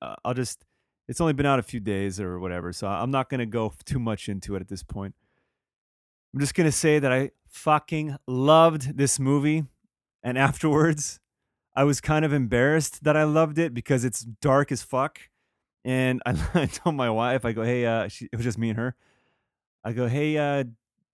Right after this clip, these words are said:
oh, and by the way, I had tickets for me, her, and the kids, and then I heard someone go, "Uh, I heard you should really not take your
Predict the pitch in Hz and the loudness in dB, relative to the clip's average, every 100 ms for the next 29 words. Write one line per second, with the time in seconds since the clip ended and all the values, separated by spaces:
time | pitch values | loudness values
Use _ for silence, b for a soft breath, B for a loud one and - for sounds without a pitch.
0 | _ _ _ 139 123 101 107 107 113 107 | _ _ _ -4 -4 -4 -6 -4 -2 -2
1 | 98 85 - 113 139 - 143 127 - 107 | -4 -6 -6 -4 -4 -4 -4 -4 -2 -2
2 | 110 120 110 117 - 107 107 - 107 117 | 0 0 0 -2 -2 -4 -4 -6 -6 -6
3 | 139 120 _ 113 110 110 101 117 110 123 | -6 -12 _ -4 -2 -2 -2 -4 -4 -2
4 | 113 113 107 - 123 120 120 107 131 156 | -2 -2 -2 -2 0 0 0 0 0 0
5 | 160 135 - 113 98 117 123 107 104 107 | 0 -2 -4 -4 -2 -2 0 0 0 0
6 | 107 - - 107 107 104 101 | -2 -4 -8 -8 -6 -6 -6